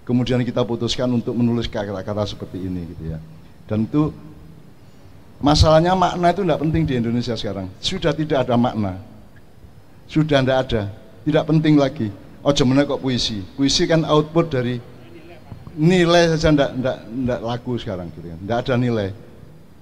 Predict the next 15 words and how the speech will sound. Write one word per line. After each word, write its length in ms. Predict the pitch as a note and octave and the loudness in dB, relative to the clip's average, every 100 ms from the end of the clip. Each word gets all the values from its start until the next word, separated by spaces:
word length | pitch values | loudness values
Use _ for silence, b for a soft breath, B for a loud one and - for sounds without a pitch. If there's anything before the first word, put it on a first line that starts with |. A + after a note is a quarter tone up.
| - - - - - - - - | -20 -20 -20 -20 -20 -20 -20 0
Karena 140 | D3+ F3+ | 4 6
sudah 140 | E3+ D3 | 6 2
nggak 100 | C#3 | 2
paham 220 | D#3 D3 D#3 | 2 4 6
nilai 300 | D#3 D3+ D3+ | 6 4 2
iki 80 | D3+ | 0
apa. 280 | D3 A#2 G2+ G2 | 0 -2 -8 -4
Beda 240 | B2 A#2+ A#2 - - - B2+ | -2 0 -2 -4 -16 -16 -8
materi 400 | B2+ C3 C3+ D3 | 4 6 8 8
ra 160 | C3 | 6
paham 320 | B2 A#2 B2+ | 4 4 6
karo 160 | B2+ B2 | 4 2
peristiwa 480 | B2+ B2+ C#3 B2+ A#2+ | 0 -2 2 4 4
ra 160 | A#2 | 2
paham. 320 | A2+ A2 G2 | 0 0 -2